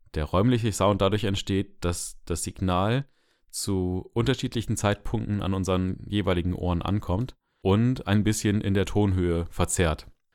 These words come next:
Und zwar kommt das dadurch, also einmal durch die Position, dass halt ein Signal hinter uns ist,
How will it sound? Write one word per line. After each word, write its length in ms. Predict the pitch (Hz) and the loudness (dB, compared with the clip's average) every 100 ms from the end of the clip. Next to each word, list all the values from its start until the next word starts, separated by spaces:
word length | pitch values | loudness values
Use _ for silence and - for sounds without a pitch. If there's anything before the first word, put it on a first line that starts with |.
| _ _ _ | _ _ _
Und 160 | 85 | -8
zwar 240 | - 92 90 | -2 -2 0
kommt 220 | 98 85 | 0 0
das 280 | 92 - - | -2 -4 0
dadurch, 340 | 101 98 - | 2 2 0
also 180 | 85 82 | -4 0
einmal 240 | 90 113 | 4 4
durch 140 | 98 - | 4 0
die 100 | - | -2
Position, 580 | 98 85 - 113 170 | 0 -2 0 2 2
dass 180 | 170 90 | 0 -2
halt 180 | 90 87 | -2 0
ein 140 | 85 | -2
Signal 460 | 85 85 85 95 98 - _ _ | -2 0 2 2 0 -4 _ _
hinter 360 | - 131 143 135 | -2 0 2 0
uns 220 | 127 - | 0 -2
ist, 380 | - 143 - | -2 -2 -6